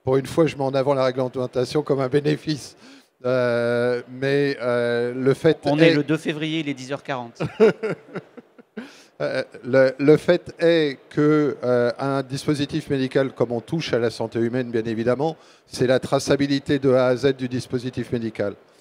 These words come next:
Speaker 1: Et même les granulés qui permettent de fabriquer des pièces plastiques dans le domaine de l'injection plastique doivent être tracés, l'origine de ces granulés doivent être connus.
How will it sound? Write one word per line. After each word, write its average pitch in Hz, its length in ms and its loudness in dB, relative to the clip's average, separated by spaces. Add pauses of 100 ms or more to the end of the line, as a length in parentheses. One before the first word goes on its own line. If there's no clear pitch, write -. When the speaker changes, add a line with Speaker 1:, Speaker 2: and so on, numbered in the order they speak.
(140)
Speaker 1:
Et 131 100 0
même 151 340 2
les 139 120 0
granulés 143 600 2
qui - 140 -16
permettent 139 540 2
de 123 80 4
fabriquer 135 480 0
des 131 100 0
pièces 127 220 -2
plastiques 135 440 -6
dans 127 140 -2
le 123 60 -8
domaine 131 320 -2
de 123 60 -6
l'injection 120 420 -6
plastique 143 480 -2 (420)
doivent 147 240 6
être 143 140 2
tracés, 151 420 0
l'origine 135 380 2
de 131 100 0
ces 131 160 -4
granulés 127 380 2
doivent 127 260 2
être 123 160 -2
connus. 120 300 2